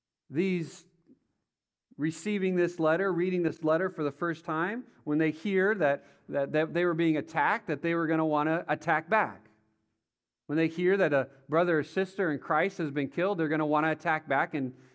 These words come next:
and kill back. Peter understood the desire for sin. Peter understood our, that we were prone to sin. Peter himself, of all people, understood what it meant to be ashamed of the name of Christ.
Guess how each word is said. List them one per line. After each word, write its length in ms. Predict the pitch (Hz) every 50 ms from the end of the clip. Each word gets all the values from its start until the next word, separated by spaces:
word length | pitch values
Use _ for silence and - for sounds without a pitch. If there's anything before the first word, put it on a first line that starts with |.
| _ -
and 180 | 143 135 135
kill 220 | - - 190 185 185
back. 400 | 160 170 190 190 135 113 101 - _ _ _ _ _ _ _ _ _
Peter 220 | _ 180 190 190 190
understood 540 | 180 160 143 - - - - 202 214 208
the 80 | 175 160
desire 420 | 143 135 131 160 165 175 175 170
for 160 | 160 165 - 135
sin. 520 | - - - 202 220 208 160 131 - - - - - - - _
Peter 220 | - 190 196 190 190
understood 540 | 180 156 - - - - 196 214 214 202 170
our, 200 | 147 143 139 - - - - _
that 120 | 156 151
we 100 | 165 170
were 100 | 160 139
prone 420 | - - - 190 196 214 233 226
to 100 | 196 170
sin. 260 | 147 - - 147 135 131
Peter 240 | - 196 208 190
himself, 440 | 185 165 143 - - 214 240 220 -
of 100 | 160 135
all 200 | 156 185 247 277
people, 360 | 277 - 180 165 - 151 147
understood 680 | 143 139 139 139 127 - - 202 226 226 175 139 120 117 - - - _ _ _ _ _ _ _
what 140 | 165 175
it 60 | 175 170
meant 260 | 165 180 208 226 214
to 80 | - 160
be 120 | 156 165
ashamed 460 | 156 160 - - 214 247 277 285 262
of 80 | 214 180
the 80 | 165 165
name 180 | 160 147 139
of 120 | 131 117 -
Christ. 500 | - 139 117 101 92 90 - _ _